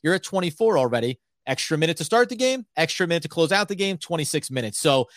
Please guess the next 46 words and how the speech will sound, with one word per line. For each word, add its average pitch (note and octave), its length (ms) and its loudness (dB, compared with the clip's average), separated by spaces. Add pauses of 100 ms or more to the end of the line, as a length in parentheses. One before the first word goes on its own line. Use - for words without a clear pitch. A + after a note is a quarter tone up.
(180)
I, F3 120 2
it, E3+ 180 -6
maybe A3+ 240 2
it's - 100 -2
more G3 120 2
about E3+ 140 6
the D#3+ 100 2
evolution D3 360 0
of C3 80 -4
what B2+ 100 0
his A#2 140 -2
role B2+ 300 2
is A2 100 -4
and A2 80 -8
less C3 160 0
about B2+ 240 0
the A#2 80 -6
minute A#2+ 300 -2
shares G#2+ 300 -2
as G#2 120 -4
we, A#2+ 140 -6
as A#2+ 160 -2
we A2+ 120 -4
kind A#2+ 200 -2
of A2 160 -4
actively A#2+ 420 -4
walk A2+ 280 0
through B2 200 -4
this. E3 220 0 (180)
That D3+ 140 0
does E3+ 220 4
get D3+ 180 0
me C#3+ 100 -4
to B2 120 -12
the A#2+ 60 -8
point C#3+ 220 -2
where C3 80 -2
I B2+ 60 2
say B2+ 300 0 (400)
twenty-six F3+ 640 0
feels E3 300 0
fine. F#3 540 -2 (180)
I, D3 260 2
I E3 120 2
wouldn't E3+ 400 2
get E3 240 2